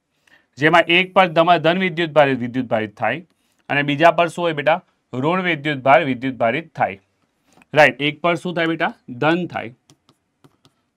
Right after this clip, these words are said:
તો બીજા પર શું થાય? ઋણ વિદ્યુત ભાર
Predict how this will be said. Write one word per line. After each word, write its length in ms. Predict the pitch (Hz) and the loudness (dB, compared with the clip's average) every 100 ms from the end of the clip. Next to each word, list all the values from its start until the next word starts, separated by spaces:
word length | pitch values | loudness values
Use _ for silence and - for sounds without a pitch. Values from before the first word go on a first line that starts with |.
| - | -8
તો 80 | 135 | -2
બીજા 300 | 131 147 156 | 2 4 4
પર 160 | 160 | 2
શું 220 | 156 170 | -2 -10
થાય? 240 | 139 95 - _ _ _ - | -10 -12 -12 _ _ _ -10
ઋણ 280 | 120 151 165 | -4 -2 -2
વિદ્યુત 340 | 147 127 131 | -4 -4 -6
ભાર 240 | 120 151 | 0 -2